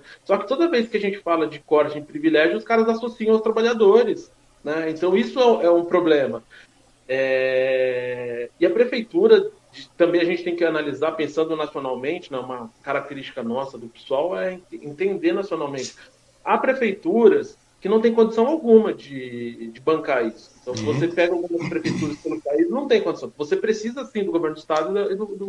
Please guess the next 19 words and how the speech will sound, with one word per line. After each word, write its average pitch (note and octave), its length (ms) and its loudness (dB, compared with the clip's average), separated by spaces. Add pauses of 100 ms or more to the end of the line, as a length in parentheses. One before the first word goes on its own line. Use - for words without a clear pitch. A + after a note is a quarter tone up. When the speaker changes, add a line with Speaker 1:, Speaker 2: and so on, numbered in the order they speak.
Speaker 1:
governo G3 300 0
federal, G3 500 0 (140)
Speaker 2:
Uhum. A#2+ 300 -2
Speaker 1:
né? - 280 -6
Uma C#4 140 6
prefeitura A#3 460 6
como G#3+ 120 -2
Suzano, E3+ 400 -2
como E3+ 220 -2
Suzano E3+ 360 -2
tem C#4+ 200 -4
condição F#3+ 420 -2 (600)
de B2+ 580 -8
garantir D3 480 2
pra E3+ 120 -4
uma E3 160 -2
parte D3+ 320 0
da D3 80 -2
população, C#3 800 -2